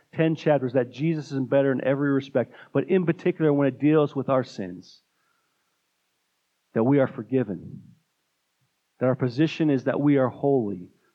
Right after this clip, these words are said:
unstained by sin. And in practice, because we are positionally holy, we are becoming more and more like Christ on a daily basis, as Second Corinthians three says. And so let us pursue Christ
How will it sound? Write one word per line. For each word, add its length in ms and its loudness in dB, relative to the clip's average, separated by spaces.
unstained 580 0
by 160 2
sin. 540 -10
And 140 0
in 100 0
practice, 540 -2
because 480 0
we 160 4
are 240 2
positionally 560 -4
holy, 340 0
we 180 4
are 100 4
becoming 480 -2
more 320 2
and 80 0
more 240 2
like 200 -2
Christ 400 -4
on 100 -2
a 60 -4
daily 320 -2
basis, 600 -12
as 160 -6
Second 220 -4
Corinthians 500 -6
three 240 -8
says. 480 -10
And 100 -4
so 80 0
let 160 6
us 160 -2
pursue 680 -2
Christ 800 -2